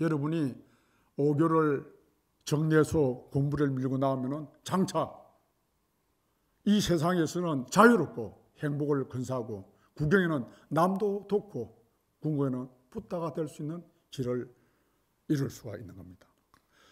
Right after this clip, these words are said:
그래서 이 도업을 이루는 데는 나이는 지금이에요. 다른 때가 아니에요.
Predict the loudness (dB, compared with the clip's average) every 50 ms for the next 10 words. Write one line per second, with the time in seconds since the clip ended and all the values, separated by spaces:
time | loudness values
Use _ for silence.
0 | _ _ _ 4 6 6 6 6 4 4 4 6 8 8 8 8 8 6 4 4
1 | 2 0 0 0 -2 -2 -4 -4 -6 -6 -6 -6 -6 -8 -12 -18 _ _ _ _
2 | _ _ _ _ _ _ _ _ _ 0 4 4 6 6 4 4 0 -2 -2 -4
3 | -8 -12 -20 _ _ _ _ _ _ _ _ _ _ _ _ _ _ _ _ _
4 | _ _ _ -6 -4 -2 -2 -2 -4 -6 -8 -12 -16 -18 _ _ _ _ _ _
5 | _ _ _ -10 -6 -4 -2 -2 -2 -4 -6 -6 -6 -8 -12 -14 -16